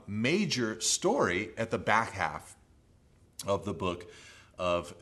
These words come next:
Genesis. And what we saw in chapter thirty-seven in our last study together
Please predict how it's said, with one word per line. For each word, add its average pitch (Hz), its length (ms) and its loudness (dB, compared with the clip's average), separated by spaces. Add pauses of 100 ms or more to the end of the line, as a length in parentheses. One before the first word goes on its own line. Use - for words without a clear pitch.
(140)
Genesis. 139 640 0
And 107 100 -6
what 156 120 -2
we 196 80 0
saw 143 320 6
in 123 100 -2
chapter 135 340 0
thirty-seven 107 880 -2
in 98 120 -6
our 92 140 0
last 110 580 0
study 113 500 0
together 85 560 -4